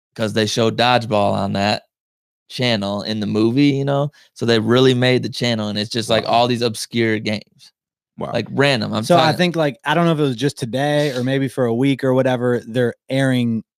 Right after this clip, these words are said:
Speaker 3: E S P N Ocho on E S P N two to try to, like,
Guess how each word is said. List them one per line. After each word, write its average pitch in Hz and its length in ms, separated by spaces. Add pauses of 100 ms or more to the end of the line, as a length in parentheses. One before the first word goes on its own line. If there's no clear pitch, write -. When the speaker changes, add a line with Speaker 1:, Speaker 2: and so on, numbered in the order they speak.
(260)
Speaker 3:
E 135 120
S 123 120
P 120 200
N 110 180
Ocho 113 360 (100)
on 135 260
E 123 100
S 113 120
P 110 160
N 104 120
two 110 320
to - 140
try 117 220
to, 107 80
like, 101 280